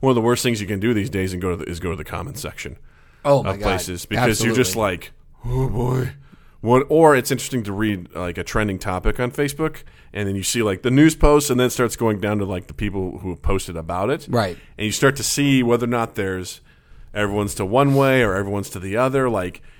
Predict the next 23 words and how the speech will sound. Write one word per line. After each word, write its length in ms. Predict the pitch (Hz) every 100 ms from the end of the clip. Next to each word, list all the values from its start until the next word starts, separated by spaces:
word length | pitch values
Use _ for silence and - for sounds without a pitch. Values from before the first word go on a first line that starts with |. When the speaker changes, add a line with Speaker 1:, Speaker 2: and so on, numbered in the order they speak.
| -
Speaker 1:
you 140 | - 113
can 100 | 117
kinda 240 | 139 117
see 880 | 101 - 127 113 110 107 101 98 90
how 760 | - - 107 104 101 95 92 85
the, 100 | 90
you 120 | 104
kinda 220 | 104 135 117
get 120 | 101
a, 160 | 90 87
almost 340 | 101 98 -
a 40 |
litmus 360 | 92 104 110 92
test 400 | - 82 82 -
of 440 | 80 80 80 - - - - -
how 120 | 95
people 240 | - 92 87
are 80 |
feeling 300 | 85 104 95
about 200 | 76 82 73
a 40 |
situation. 540 | - - 76 73 104
Speaker 2:
Yeah. 180 | 113 82